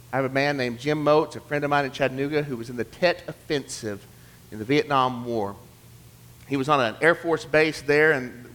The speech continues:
where that offensive was launched, and he tell, every time I s-, Jim tells me the same stories over and over. And I love it.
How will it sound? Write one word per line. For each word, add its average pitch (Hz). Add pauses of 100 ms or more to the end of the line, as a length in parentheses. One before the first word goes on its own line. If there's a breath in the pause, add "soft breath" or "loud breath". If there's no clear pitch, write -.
where 131
that 131
offensive 151
was 120
launched, 143
and 113 (320 loud breath)
he 156
tell, 160
every 151
time 165
I 160
s-, - (800)
Jim 165
tells 156
me 156
the 123
same 156
stories 120
over 123
and 123 (120)
over. 120 (840 loud breath)
And 139
I 156
love 170
it. 208